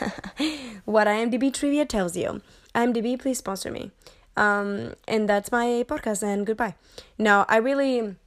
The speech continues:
let's go with the spoiler free. It's, um, it's a great movie, actually. I was surprised how good it was.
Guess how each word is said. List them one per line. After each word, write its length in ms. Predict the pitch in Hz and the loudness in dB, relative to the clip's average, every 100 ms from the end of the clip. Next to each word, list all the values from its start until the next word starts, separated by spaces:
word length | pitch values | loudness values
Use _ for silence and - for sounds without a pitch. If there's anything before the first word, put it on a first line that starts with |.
| _ _ _ _ - - | _ _ _ _ -16 -4
let's 220 | 254 285 | -2 2
go 100 | 330 | 4
with 80 | 320 | 4
the 80 | 262 | 2
spoiler 320 | - 214 202 | 2 2 2
free. 240 | - 190 - | 0 -4 -2
It's, 260 | 233 - - - | -4 -4 -8 -2
um, 580 | - 254 233 214 208 196 - - _ - | 2 4 2 -2 -4 -6 -12 -20 _ 0
it's 180 | 269 311 | 2 4
a 60 | |
great 200 | 277 254 | 6 6
movie, 240 | 247 233 208 | 6 6 6
actually. 280 | 208 - | 4 2
I 40 | 226 | 4
was 180 | 226 220 | 2 0
surprised 380 | 214 202 196 | 0 2 2
how 80 | 190 | 0
good 180 | 175 180 | 2 0
it 80 | 101 | 0
was. 340 | 95 - - | -4 -8 -10